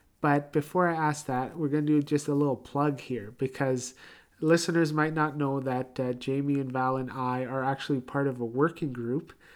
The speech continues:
to create a curriculum,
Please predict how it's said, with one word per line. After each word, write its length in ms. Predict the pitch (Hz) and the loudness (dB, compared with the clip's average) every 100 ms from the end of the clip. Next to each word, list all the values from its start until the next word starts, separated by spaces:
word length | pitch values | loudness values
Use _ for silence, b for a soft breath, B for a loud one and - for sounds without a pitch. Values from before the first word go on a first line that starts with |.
| b b | b b
to 140 | - 147 | -2 -2
create 680 | - - 143 147 180 214 - | -2 2 4 6 4 0 -4
a 140 | 160 | -4
curriculum, 920 | 139 - 139 170 180 156 131 127 190 | -2 2 4 2 4 2 4 0 -4